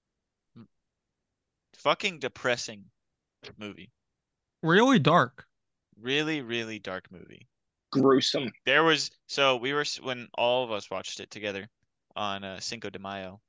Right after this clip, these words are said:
Speaker 2: Okay, thanks. Go on.
Speaker 1: Two seats <laughs> to our right, or two seats to Courtney's right, there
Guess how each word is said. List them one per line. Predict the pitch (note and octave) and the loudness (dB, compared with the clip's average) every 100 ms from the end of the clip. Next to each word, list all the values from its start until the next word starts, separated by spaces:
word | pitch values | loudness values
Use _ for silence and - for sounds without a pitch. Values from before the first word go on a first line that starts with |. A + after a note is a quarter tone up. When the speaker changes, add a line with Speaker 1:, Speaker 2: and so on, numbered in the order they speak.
| _ - | _ -4
Speaker 2:
Okay, | C#3+ | -2
thanks. | - C3 C3 - | -2 -2 -4 -2
Go | C#3+ C#3 | 2 2
on. | C3+ C3+ - _ _ - | 4 0 -2 _ _ -8
Speaker 1:
Two | - D3 | -4 -2
seats | - - - - C3 C3 - - - | -2 -4 -4 -4 -4 -4 -6 -8 -8
<laughs> | - | -6
to | C#3 A#2+ | 0 2
our | A2 G#2+ F#2+ F#2 - | 2 2 -2 -8 -8
right, | A2+ B2 G#2+ F#2 _ _ | 0 0 0 -8 _ _
or | A2 | -10
two | - B2 | -8 -8
seats | - A#2+ - | -8 -10 -12
to | A2+ | -6
Courtney's | A#2+ A#2 A2 G2+ | -4 -4 -8 -8
right, | F#2+ G#2 _ _ _ _ | -8 -10 _ _ _ _
there | A2 | -6